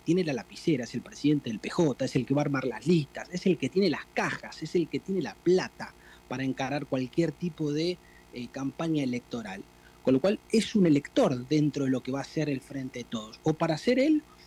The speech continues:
o para ver a quién no sea, o para ayudar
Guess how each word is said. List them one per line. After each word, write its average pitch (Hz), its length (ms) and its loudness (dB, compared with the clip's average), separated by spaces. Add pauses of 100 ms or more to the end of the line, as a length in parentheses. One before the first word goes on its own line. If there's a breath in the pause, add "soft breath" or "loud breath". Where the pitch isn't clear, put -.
(120)
o 165 120 0
para 170 260 0
ver 208 140 2
a 185 60 -2
quién 220 480 2
no 240 160 0
sea, 247 480 -4 (100)
o 156 160 2
para 262 480 -6 (260)
ayudar 196 600 -4